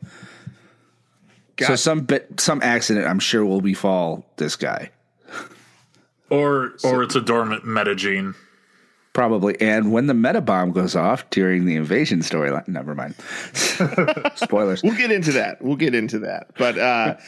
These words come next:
Speaker 2: so we, we also, at the very end of this episode, Damien Dark's plans were thwarted.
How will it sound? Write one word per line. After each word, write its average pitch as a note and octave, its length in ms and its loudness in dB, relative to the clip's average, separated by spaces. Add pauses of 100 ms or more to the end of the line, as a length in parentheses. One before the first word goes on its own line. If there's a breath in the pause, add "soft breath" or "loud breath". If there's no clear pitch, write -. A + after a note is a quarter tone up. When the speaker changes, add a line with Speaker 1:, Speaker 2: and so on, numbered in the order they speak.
(220 loud breath)
Speaker 2:
so F#3 220 0
we, G3 140 -2
we G3+ 180 0
also, A3+ 360 0
at D3 120 0
the D3 80 0
very E3+ 300 0
end D#3+ 100 0
of D3 40 0
this C#3 140 0
episode, A2+ 840 0
Damien C3+ 320 2
Dark's A#2+ 260 0
plans A2+ 520 0
were G#2+ 80 -2
thwarted. G#2+ 600 -2